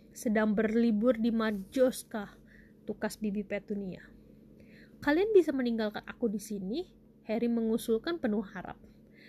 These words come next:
Ia akan bisa menonton acara yang disukainya di televisi dan mungkin bahkan mencoba komputer Dudley.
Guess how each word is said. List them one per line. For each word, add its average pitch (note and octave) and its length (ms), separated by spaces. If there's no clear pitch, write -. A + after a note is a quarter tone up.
Ia G#3+ 260
akan G#4 320
bisa F#4+ 160
menonton E4+ 560
acara D#4+ 400
yang D#4 60
disukainya D#4 500
di C#4+ 80
televisi D4 720
dan B3+ 160
mungkin C4+ 320
bahkan C#4+ 320
mencoba A#3+ 480
komputer A3+ 400
Dudley. B3 560